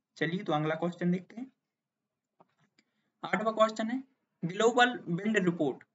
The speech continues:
कौन प्रकाशित करता है? तो इसका आंसर है ग्लोबल विंड एनर्जी काउंसिल। और नौवां क्वेश्चन है,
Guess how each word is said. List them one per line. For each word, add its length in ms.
कौन 180
प्रकाशित 560
करता 280
है? 240
तो 80
इसका 280
आंसर 320
है 140
ग्लोबल 540
विंड 320
एनर्जी 1400
काउंसिल। 460
और 300
नौवां 400
क्वेश्चन 420
है, 160